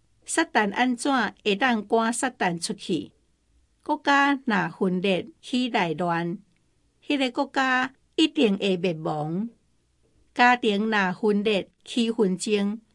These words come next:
迄个家庭也袂当存续。亲像安尼，撒旦的王国若起分裂，互相攻击，撒旦的王国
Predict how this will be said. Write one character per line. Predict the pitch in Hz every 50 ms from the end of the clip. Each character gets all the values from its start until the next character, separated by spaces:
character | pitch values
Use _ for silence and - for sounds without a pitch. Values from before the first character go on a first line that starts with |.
| _ _ _ _ _
迄 | - 269 262
个 | 262 247
家 | 240 240 220 208 208
庭 | 202 - 202 190 175 175 190 208 233 - _ _ _ _ _
也 | _ 240 214 208 190 185 185
袂 | 180 180 190 190 180 175
当 | 175 - 269 262 247 220 208
存 | 202 - 202 180 170 170
续。 | 170 - - 220 247 - - _ _ _ _ _ _ _ _ _ _ _ _ _ _ _
亲 | - - - 226 226 226
像 | 226 - 214 -
安 | - 220 226 233 226
尼， | 233 233 233 233 240 247 - _ _ _ _ _
撒 | - - - 330 330
旦 | - 269 220 208 190
的 | - 208 208 - -
王 | 196 190 196 202
国 | 196 - 220 190 175 160 165 - - _ _ _ _
若 | _ 220 208 185 170
起 | 165 - - 254 240 247
分 | 240 - 226 190 190 185
裂， | 180 202 175 151 151 - _ _ _ _ _ _ _ _ _
互 | _ - 208 196 185
相 | 185 - - 220 208 208 202
攻 | 202 208 202 202 196 196
击， | - - 202 180 - - _ _ _ _ _ _ _ _ _ _
撒 | - - - 330 339
旦 | 339 - 247 208 196
的 | 196 - 202 214 - -
王 | 202 196 202 202
国 | 202 - 214 202 185 170 160 165